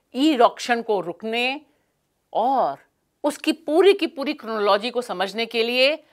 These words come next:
यह फोटो काफी है। वैसे भी सब बराबर नहीं है, सब बराबर हो नहीं सकते।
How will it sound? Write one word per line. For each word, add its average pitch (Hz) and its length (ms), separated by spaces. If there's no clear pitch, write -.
यह 339 180
फोटो 233 680
काफी 147 340
है। - 280
वैसे 403 360
भी 294 340
सब 247 280
बराबर 165 460
नहीं 269 280
है, 285 220
सब 285 180
बराबर 240 360
हो 302 300
नहीं 466 260
सकते। 180 580